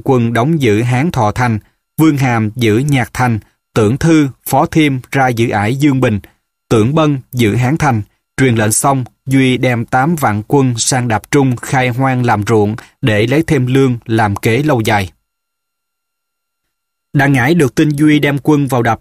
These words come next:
Trung mở đồn điền, dọc đường đóng thành bốn mươi doanh trại, liên lạc chặt chẽ với nhau, thế như con rắn dài.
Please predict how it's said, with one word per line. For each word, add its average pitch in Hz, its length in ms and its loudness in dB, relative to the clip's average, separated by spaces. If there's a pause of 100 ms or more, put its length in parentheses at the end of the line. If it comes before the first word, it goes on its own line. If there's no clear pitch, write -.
Trung 143 320 2
mở 113 220 2
đồn 120 240 0
điền, 123 240 0 (240)
dọc 131 260 0
đường 117 320 2
đóng 135 200 0
thành 120 320 -2
bốn 131 200 2
mươi 175 180 4
doanh 135 200 0
trại, 107 380 0 (120)
liên 139 260 0
lạc 110 220 -2
chặt - 220 -4
chẽ 113 160 0
với 135 180 0
nhau, 139 300 0 (240)
thế 131 260 2
như 160 260 2
con 117 220 -2
rắn 135 180 0
dài. 123 320 0